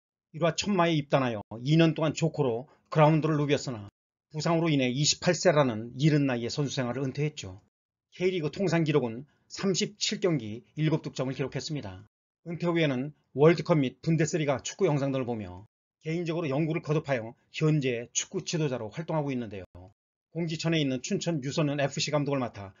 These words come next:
유소년 선수들을 지도해왔으며 자신의 이름을 딴 손축구 아카데미를 설립하여 유소년 축구 선수들을 직접 지도하고 있습니다. 지도자이며 아빠인 손웅정, 신발도 왼쪽부터 신던 소년 손흥민, 땀의 진실로 월드 클래스까지.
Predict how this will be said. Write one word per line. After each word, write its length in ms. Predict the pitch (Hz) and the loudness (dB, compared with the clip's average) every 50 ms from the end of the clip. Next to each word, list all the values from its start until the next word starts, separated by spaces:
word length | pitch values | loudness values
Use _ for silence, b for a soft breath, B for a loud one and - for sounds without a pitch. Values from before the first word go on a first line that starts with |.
| b b b - | b b b -4
유소년 340 | 156 135 147 147 143 147 143 | 0 2 4 4 4 2 2
선수들을 380 | - 143 131 113 123 120 120 | 0 -2 -2 -4 -6 -8 -8
지도해왔으며 840 | - - 156 135 143 139 131 123 - - 127 110 98 87 90 95 107 _ _ _ _ | -6 -4 -2 0 0 2 0 0 -2 -6 -8 -8 -8 -10 -14 -16 -18 _ _ _ _
자신의 320 | _ - 147 - 175 170 165 | _ -16 -10 -6 -4 -2 0
이름을 240 | 165 160 160 160 151 | 2 2 2 2 2
딴 280 | 139 123 117 113 117 110 | 0 -2 -2 -4 -8 -8
손축구 500 | - - 196 170 160 - - - - 147 | -4 0 0 0 0 -2 -2 0 0 0
아카데미를 500 | 127 143 - - 151 170 165 156 147 151 | 0 0 -2 0 2 4 4 4 4 4
설립하여 540 | 147 160 156 143 - 135 123 101 98 117 b b b b b b - | 2 2 0 0 0 -2 -4 -4 -6 -10 b b b b b b -4
유소년 480 | 151 143 131 165 147 135 127 131 127 | -2 0 2 4 4 4 2 -2 -4
축구 240 | - - - - - | -4 -6 -4 -2 0
선수들을 400 | 120 147 147 - 143 120 - 113 | 0 0 0 0 -2 -4 -6 -6
직접 300 | 107 - 151 - 156 - | -10 -10 -8 -8 -8 -6
지도하고 340 | - 160 147 143 135 131 139 | -4 -2 0 0 0 -2 -4
있습니다. 500 | 127 - - 151 139 123 98 92 101 - _ _ _ _ _ _ _ _ _ _ | -6 -6 -6 -8 -8 -8 -10 -14 -16 -20 _ _ _ _ _ _ _ _ _ _
지도자이며 800 | - - 170 156 170 160 165 165 160 156 147 123 110 113 117 123 - _ _ _ | -14 -6 -2 0 2 4 4 4 4 4 2 0 -2 -6 -10 -14 -18 _ _ _
아빠인 540 | - 147 147 - - 147 135 127 123 120 117 | -4 -4 -4 -2 -2 -2 -2 -2 -2 -6 -6
손웅정, 680 | - - - 180 - 160 156 147 123 113 95 92 98 107 _ _ _ _ _ _ _ _ _ | -8 -8 -6 -4 -2 0 0 0 0 -4 -8 -12 -16 -20 _ _ _ _ _ _ _ _ _
신발도 640 | - - - 196 175 180 165 147 139 131 139 127 110 120 | -12 -8 -2 0 2 2 2 2 0 -4 -4 -4 0 4
왼쪽부터 560 | 151 165 160 - 185 180 - 160 - 180 165 | 4 4 4 4 0 0 -2 -4 -4 -2 -2
신던 340 | - - 160 - - 135 123 | 0 -2 -2 -2 -2 -4 -4
소년 400 | - - 170 165 151 156 165 156 | -4 -2 0 2 2 2 0 -2
손흥민, 500 | - - - 196 180 160 127 107 92 90 b b b b b b b - | -4 -4 -2 0 2 2 0 -2 -4 -8 b b b b b b b -4
땀의 280 | 165 143 143 143 147 143 | -2 0 0 0 0 0
진실로 480 | 147 170 151 - 143 131 120 110 107 110 | 0 0 0 0 -2 -4 -6 -6 -8 -4
월드 360 | 117 135 147 147 - 151 - | 0 0 0 0 0 -4 -8
클래스까지. 540 | - - - 202 180 - - - 117 101 - | -8 -6 -4 -2 -2 -4 -6 -10 -10 -12 -12